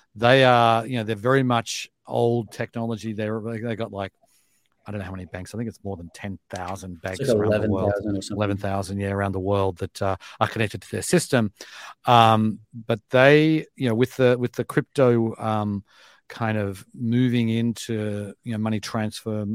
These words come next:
Speaker 1: lot, lot of, lot of companies doing remittances now. They're partnering with Chainlink. Um, and Chainlink's a, a crypto company that sort of focuses on the data and analysis side. And they're going to be doing, they're developing this,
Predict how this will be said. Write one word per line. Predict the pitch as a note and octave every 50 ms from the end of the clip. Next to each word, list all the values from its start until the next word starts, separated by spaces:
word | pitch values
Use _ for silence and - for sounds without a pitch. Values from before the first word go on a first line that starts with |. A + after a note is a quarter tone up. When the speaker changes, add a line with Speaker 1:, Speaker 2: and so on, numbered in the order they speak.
| - -
Speaker 1:
lot, | - G#2 G2+ A2 G#2+ F#2+
lot | G2 A2 A2 A2
of, | A2 G#2 F#2+ - - - - - _ -
lot | A#2+
of | G#2+ -
companies | - A#2+ G2+ A2+ G#2
doing | - - A2+ G#2+
remittances | G#2 G2+ A2 A#2+ A#2 - - A2+ - -
now. | - A2 G#2+ G#2+ G#2+ G2+ - - - - - - - _
They're | - -
partnering | - - F3+ G3+ E3+ D#3
with | C3 B2+ A#2+ - -
Chainlink. | - - - C#3+ D3 E3 F3 D3+ A#2+ A2 G#2 G#2+ C#3 - - - _ _ _ _ _ _ _ _ _ _ _ _ _ _ _ _ _ - - - -
Um, | - A#2 A#2 A#2 A2+ A2+ A#2
and | A#2 A#2+ G#2+
Chainlink's | - - C#3 C#3 C3 B2+ A#2+ - -
a, | A#2+ A2+ G#2+ A2
a | G#2+
crypto | - - B2 - C#3 B2+
company | A2+ - C3 A#2+ A2+ B2 B2 A2+
that | G#2+
sort | - - C3+
of | A2+ -
focuses | - B2+ A2+ - B2 G#2+ F#2+ A2+
on | A2+ G#2+
the | G#2 G2
data | F#2 - A#2+ A#2 A#2 A#2 A2+
and | A2 G2+
analysis | G2+ G2 G#2 A2+ A2+ A2 A2 - - G#2+ -
side. | - - G#2+ G#2+ G#2+ G#2+ A2 G2+ - - - - - - - - - _ _
And | A#2 A#2 A2+ A2 A2 A2+ A2 A2 G#2+ G#2 G#2+ G#2+ -
they're | G#2 A2+ A2+ A2+
going | G2+ A#2 A2+ A2+ A#2 A#2 G#2+
to | - - A2
be | G2+ A2+ A2 G#2
doing, | F#2+ A2+ A#2 A#2 A2+
they're | A2 A2+ G#2+
developing | F#2+ G2+ G#2 B2+ C#3 C3+ - B2 A2+ G#2+
this, | G#2 G2+ - - -